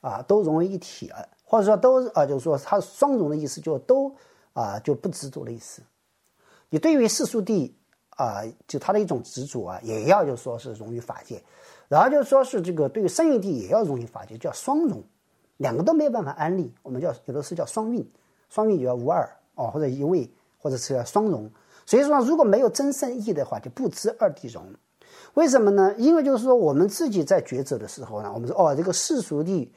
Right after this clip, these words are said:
这个显现法叫世俗谛，显现法的本性叫空性，叫圣义谛。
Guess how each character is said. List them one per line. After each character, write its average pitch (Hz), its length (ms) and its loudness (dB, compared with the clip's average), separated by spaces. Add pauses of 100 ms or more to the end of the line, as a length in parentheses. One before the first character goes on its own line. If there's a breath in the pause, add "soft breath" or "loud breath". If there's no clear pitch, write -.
(180 soft breath)
这 - 80 -10
个 226 60 4
显 156 260 2
现 233 220 0
法 127 140 -2
叫 131 120 -2
世 196 220 -8
俗 127 180 -8
谛， 131 200 -10 (400 soft breath)
显 196 160 4
现 285 180 2
法 208 140 4
的 175 100 6
本 123 260 -2
性 170 140 -4
叫 151 160 -2
空 226 260 -8
性， 185 160 -8
叫 135 120 -6
圣 214 280 -6
义 196 240 -10
谛。 160 160 -6